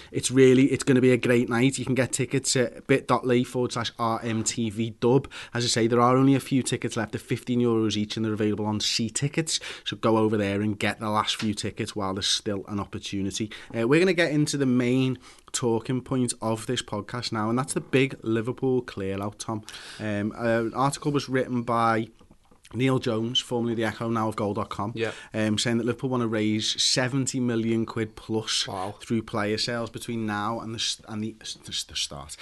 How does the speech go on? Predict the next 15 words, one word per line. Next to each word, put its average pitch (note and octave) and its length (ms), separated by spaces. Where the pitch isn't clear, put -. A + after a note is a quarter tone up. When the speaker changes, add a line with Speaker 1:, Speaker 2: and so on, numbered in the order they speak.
Speaker 1:
the A#2+ 180
end A2+ 300
of F#2+ 80
the A#2+ 100
transfer A2 540
window, A2 320
which A2+ 120
is C3+ 40
only D#3+ 140
a F3 40
couple D#3+ 300
of C3+ 80
weeks B2 260
away. G#2+ 380
Um, A2 460